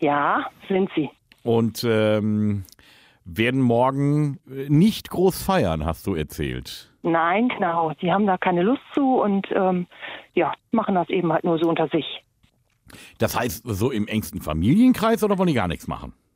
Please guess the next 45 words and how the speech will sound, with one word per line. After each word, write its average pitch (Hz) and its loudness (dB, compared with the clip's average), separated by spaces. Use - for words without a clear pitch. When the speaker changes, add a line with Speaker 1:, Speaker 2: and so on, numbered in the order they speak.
Speaker 1:
Nee, 254 4
die 254 2
wollen 226 2
eigentlich 214 0
gar 180 0
nichts 175 -4
groß 160 -2
machen. 165 0
Wir 170 2
gehen 202 0
jetzt 202 -2
nur 202 2
essen, 269 0
also 202 -2
mit 202 0
uns 220 2
dann 196 0
und 170 -2
das 180 -4
war's. 131 -2
Speaker 2:
Ja, 82 -2
also 80 -8
ich - -12
finde 110 0
ja 92 -2
sowas, 82 -6
so 87 -6
ein 98 -2
Jubiläum, 76 -4
eine 71 -4
Goldhochzeit, 78 -4
die, 69 -10
die 78 -4
muss 82 -2
ja 92 2
so 73 -4
ein 73 -2
bisschen, 73 -6
also 69 -8
es - -14
verdient 80 -6
doch 107 0
ein 82 -2
bisschen 71 -10
Aufmerksamkeit. - -14